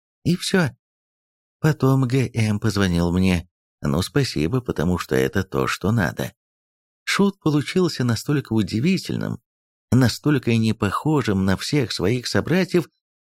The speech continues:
что об этом даже писали английские газеты. Вслед за сказкой был сделан скачок к Шекспиру, и я поняла, каким широчайшим диапазоном обладает Олег.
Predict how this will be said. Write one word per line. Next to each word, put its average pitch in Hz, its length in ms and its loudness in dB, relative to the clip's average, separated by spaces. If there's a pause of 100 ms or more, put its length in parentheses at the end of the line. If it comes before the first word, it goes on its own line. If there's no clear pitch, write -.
(180)
что - 380 2
об 98 160 0
этом 165 360 0
даже 151 240 0
писали 151 640 -2 (280)
английские 120 920 2
газеты. 90 720 -2 (1080)
Вслед 131 400 2
за 151 140 0
сказкой 143 500 -2
был 123 240 0
сделан 131 400 -2
скачок 120 580 -2 (160)
к - 40 -20
Шекспиру, 85 720 -2 (360)
и 123 80 4
я 101 220 2
поняла, 101 440 0
каким 107 360 -2
широчайшим 82 920 -2
диапазоном 78 720 0
обладает 76 560 -2
Олег. 131 300 -2